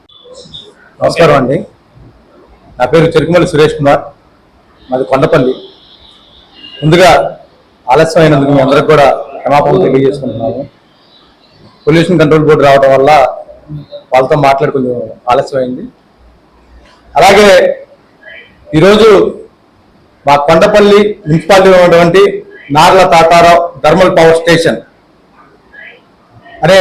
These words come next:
సంస్థ పంతొమ్మిది వందల డెబ్బై తొమ్మిదిలో ఒక యూనిట్ గా రెండు వందల పది మెగావాట్లతో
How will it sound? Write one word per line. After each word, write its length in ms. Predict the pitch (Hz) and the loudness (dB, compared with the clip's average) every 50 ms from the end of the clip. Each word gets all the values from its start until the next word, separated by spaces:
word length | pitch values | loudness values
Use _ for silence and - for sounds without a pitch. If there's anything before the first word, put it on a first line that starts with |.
| - - 170 | 2 2 2
సంస్థ 300 | 170 185 - - - 226 190 156 143 139 135 - - - - - - - - - _ _ _ _ _ _ _ _ _ _ _ _ _ _ _ _ - _ - | 2 2 0 0 0 2 2 2 2 2 0 -2 -4 -10 -16 -20 -20 -20 -20 -20 _ _ _ _ _ _ _ _ _ _ _ _ _ _ _ _ -20 _ -2
పంతొమ్మిది 300 | 185 190 - 240 233 233 233 | -2 0 2 2 2 4 4
వందల 140 | 220 214 180 | 2 2 2
డెబ్బై 200 | 185 185 190 214 214 214 | 2 4 4 2 2 2
తొమ్మిదిలో 360 | 208 202 196 185 196 214 220 220 - - - - _ _ _ _ _ _ _ _ _ _ _ _ - - _ _ _ _ _ _ _ _ _ _ - - 165 | 2 2 2 2 2 2 2 2 0 -4 -8 -16 _ _ _ _ _ _ _ _ _ _ _ _ -20 -20 _ _ _ _ _ _ _ _ _ _ -4 0 0
ఒక 100 | 175 170 202 202 | 2 2 2 4
యూనిట్ 280 | 202 208 220 226 220 208 190 | 4 4 2 2 2 2 2
గా 100 | 208 208 202 - - - - - 147 | 4 4 2 2 -2 -6 -6 -4 -2
రెండు 180 | 165 190 190 202 196 | 0 2 2 2 2
వందల 220 | 196 196 190 190 190 190 | 2 2 2 2 2 2
పది 160 | 190 185 175 170 | 2 2 2 2
మెగావాట్లతో 560 | 165 165 185 196 196 190 190 190 196 - - | 2 2 4 4 4 4 2 2 0 0 0